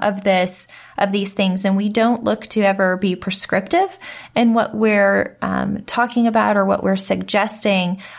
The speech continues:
but that we are inclusive of an, engaging several of the different things, right? So it's not a one size fits all type of approach,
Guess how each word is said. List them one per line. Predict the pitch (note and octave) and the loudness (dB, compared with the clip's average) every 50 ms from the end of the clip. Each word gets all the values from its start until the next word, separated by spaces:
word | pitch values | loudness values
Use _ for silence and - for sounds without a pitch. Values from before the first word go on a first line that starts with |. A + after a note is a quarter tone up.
| - | -6
but | - A3+ A3+ A3+ A3+ | -2 -2 -2 0 0
that | A#3 A3 A3 A3 | 0 0 0 -2
we | - G#3+ A3 G#3+ G#3+ A3 | -2 0 0 2 2 2
are | G#3+ G#3 G3+ G3 F#3+ | 4 4 4 2 2
inclusive | - G3+ G#3 G#3 - - B3 B3 B3 - A3 G3+ F#3+ G3 | 2 0 0 0 0 0 0 0 2 0 0 0 2 2
of | F#3+ F3+ F#3 | 0 0 0
an, | F3+ F3 F#3 F#3 F#3+ - _ _ - | 0 0 0 -2 -2 -6 _ _ -6
engaging | - - G#3+ G#3 G#3 A3 A3 G#3+ A3 G#3 G3 F#3+ F#3+ F#3+ - - - | 0 4 4 4 4 4 2 4 2 2 2 2 2 0 -2 -6 -8
several | - - - C4+ C4+ D4 C#4 C4+ A#3+ G#3 F#3+ | -4 -2 0 2 2 2 4 2 2 2 2
of | F3 F3 F#3 | 0 0 0
the | F3+ F3 | -4 -2
different | F3+ F3+ F3 F3 - - - - | -2 -2 -2 -2 -4 -6 -4 -2
things, | - - - - G3+ G3 - | -4 -4 -2 -2 -2 -2 0
right? | - G3 G3 G3 | 0 0 0 0
So | - - | -2 -2
it's | G#3 - - | -2 -2 0
not | A3+ G#3 G#3+ | 0 2 2
a | A3+ | 2
one | G#3+ G#3 G#3 G#3+ | 0 0 2 2
size | G#3+ - - G3+ F#3+ F#3+ F#3+ - | 2 2 2 0 0 0 -2 -2
fits | - G#3 G3 G3 - | -2 -4 -4 -2 0
all | G#3 F3+ F#3+ A3+ B3+ B3+ | 0 2 2 0 -2 -4
type | - - G#3+ G3+ F#3+ | -2 -2 -2 -2 -2
of | G3+ F#3+ - | -4 -4 -4
approach, | E3+ E3+ - G3 F#3+ C#4+ G#4+ A4 - - - | -4 -2 0 0 0 0 0 -2 -6 -8 -8